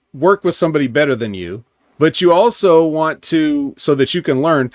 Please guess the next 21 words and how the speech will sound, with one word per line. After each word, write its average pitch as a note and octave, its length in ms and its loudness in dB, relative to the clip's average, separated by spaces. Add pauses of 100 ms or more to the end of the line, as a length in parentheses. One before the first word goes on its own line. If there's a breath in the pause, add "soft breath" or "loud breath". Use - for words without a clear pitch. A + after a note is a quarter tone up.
(220 loud breath)
but D3+ 200 -2
you D#3 100 4
also F3+ 400 4
want D3 360 -2
to D#3 340 0
be F#3 320 0
the A3 120 2
one D3 520 -4
that's C#3 400 -6
able E3 400 0
to, D3 640 0 (640)
you E3 400 0
get F#3+ 220 2
practice F3+ 720 -2
and D3+ 200 -6
repetitions D3 800 -2
by C3 580 0 (640 soft breath)
helping E3 480 0
people C3+ 760 -2 (640)
learn D3 460 2
themselves. B2+ 840 -4